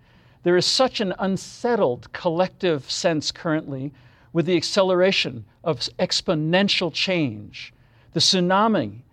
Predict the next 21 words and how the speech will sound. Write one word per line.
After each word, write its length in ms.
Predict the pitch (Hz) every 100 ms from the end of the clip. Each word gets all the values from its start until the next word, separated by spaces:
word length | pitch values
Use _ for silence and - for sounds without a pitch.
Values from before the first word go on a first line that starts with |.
| _ -
of 160 | 156
technological 720 | - 185 185 175 175 165 170 151
transformation 840 | - 170 - 180 165 175 - -
sweeping 960 | - - 277 220 240 254 254 131 110 -
over 260 | 175 165 170
the 100 | 151
globe, 480 | 170 170 139 127 - _ - -
<clears throat> 380 | - - - -
including 840 | 240 190 123 160 180 - 233 208
technology's 720 | 185 185 170 175 180 170 165
shadow 560 | 127 - 190 180 151 135 - -
in 120 | - 165
the 120 | 170
aptly 400 | 175 180 190 160
named 440 | 147 156 160 151
heartbleed, 960 | - - 202 - - 151 190 175 139 160
bleed 460 | 127 165 175 160 160 -
security 560 | - - 190 175 151
bug 440 | 131 123 143 147 160 - _ _ _ _ _
just 260 | - - -
recently. 480 | 151 165 156 175